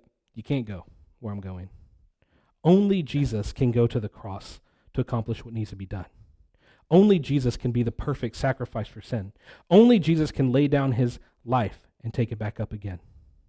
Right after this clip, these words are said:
No matter how Peter, how much Peter thinks he's ready, he could never be the one who the world would be saved through. This is a sober reality and reminder for all of us. No matter how good you are, no matter how many rules you follow,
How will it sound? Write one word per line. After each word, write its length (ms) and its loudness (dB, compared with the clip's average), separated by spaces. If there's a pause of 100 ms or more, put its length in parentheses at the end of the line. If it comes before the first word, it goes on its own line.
(600)
No 80 4
matter 200 6
how 200 0
Peter, 420 2
how 140 0
much 180 2
Peter 220 0
thinks 260 -4
he's 180 -4
ready, 400 -2 (1300)
he 140 -12
could 140 -2
never 280 0
be 140 -4
the 100 -2
one 440 -2 (400)
who 120 -2
the 120 -4
world 280 -2
would 120 -6
be 100 -4
saved 360 -12
through. 200 -18 (1080)
This 140 -4
is 100 0
a 80 -6
sober 280 -2
reality 580 -2
and 180 -8
reminder 360 -2
for 120 -16
all 140 -4
of 100 -6
us. 220 -14 (340)
No 100 2
matter 240 2
how 160 -2
good 260 -6
you 180 -6
are, 200 -8 (460)
no 100 0
matter 200 4
how 260 -2
many 300 2
rules 320 -4
you 80 -6
follow, 420 -6